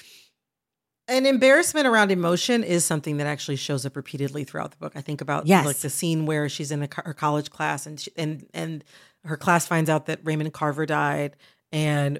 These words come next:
Speaker 1: one of her female classmates, like, bursts into tears and she was embarrassed by
Speaker 2: Mm-hmm.
Speaker 1: that.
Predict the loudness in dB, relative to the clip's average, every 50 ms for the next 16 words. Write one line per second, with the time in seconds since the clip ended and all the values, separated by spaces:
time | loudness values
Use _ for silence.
0 | -8 -8 -4 0 0 2 2 0 0 -2 -4 0 2 4 4 4 4 2 0 -2
1 | -2 0 0 2 2 2 2 0 -2 -2 -2 -2 -2 -2 -4 -6 -6 -6 -6 -8
2 | -10 -10 -8 -6 -8 -8 -6 -4 -4 -2 -2 -2 -4 -4 -6 -6 -4 -2 2 4
3 | 4 4 2 0 -4 -10 -10 -8 -6 -4 -2 -2 0 0 2 2 2 2 2 2
4 | 4 4 4 4 2 0